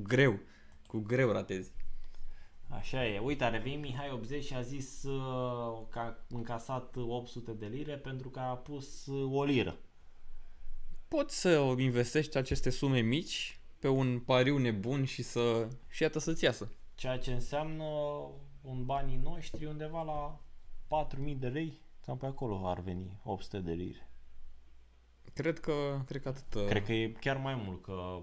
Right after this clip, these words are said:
Speaker 2: lira, din câte știu, e undeva la cinci lei cincizeci.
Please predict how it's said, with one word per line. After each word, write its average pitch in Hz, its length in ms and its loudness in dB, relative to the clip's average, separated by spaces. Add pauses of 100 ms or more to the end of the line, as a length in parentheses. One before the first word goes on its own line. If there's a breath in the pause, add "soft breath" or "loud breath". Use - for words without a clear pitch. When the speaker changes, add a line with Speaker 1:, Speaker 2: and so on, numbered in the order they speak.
Speaker 2:
lira, 110 360 0
din 104 160 -4
câte - 280 -4
știu, 117 320 -2
e 113 100 0
undeva 110 420 2
la 113 340 -2 (760)
cinci 110 720 -4
lei 117 320 -2
cincizeci. 113 960 -8